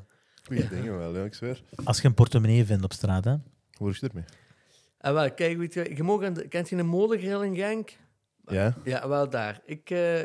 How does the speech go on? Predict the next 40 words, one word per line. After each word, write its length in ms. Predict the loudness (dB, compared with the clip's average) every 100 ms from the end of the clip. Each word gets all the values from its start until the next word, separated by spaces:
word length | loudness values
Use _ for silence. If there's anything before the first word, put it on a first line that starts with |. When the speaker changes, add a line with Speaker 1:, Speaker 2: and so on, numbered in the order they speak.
| -6
Speaker 3:
ik 140 | -6
werkte 280 | -2 -2 -6 -8
toen 160 | -6
bij 80 | -4
ikea, 420 | -6 -6 -6 -2
ik 120 | -2 -4
was 160 | -8
redelijk 300 | -8 -8 -8
jong. 360 | -6 -6 -4 -8 -14 _ _ _ _ _ _ -12
Ik 160 | -8
deed 140 | -8 -4
daar 140 | -6
palletpool. 720 | -4 -2 0 -2 -4 -10 -10 -12 _ -6
Speaker 2:
Mhm. 140 | -2 -2 -6 _
Speaker 3:
Je 80 | -14
verdiende 400 | -10 -4 -2 -4
goed 200 | -2 -2
met 120 | -2
een 160 | -6 -4
palet 320 | -4 -2 -4
te 100 | -8
sleuren, 380 | -10 -6 -4 -4
was 100 | -8
ik 120 | -8
daar. 240 | -10 -8 -2 -2
Speaker 2:
<laughs> 160 | 0 -2
Speaker 3:
En 80 | 0
ik 120 | 0
vind 200 | 0 0
een 120 | 0
portefeuille 580 | -2 -4 -8 -4 0 2
op 100 | 0
grond 320 | -4 -4 -2
met 120 | -4
nog 120 | -4
een 140 | -4 -2
meisje, 340 | -2 -2 -4
Marion 500 | -6 -6 -4 -6 -6
van 180 | -6 -8
vroeger. 380 | -8 -10 -12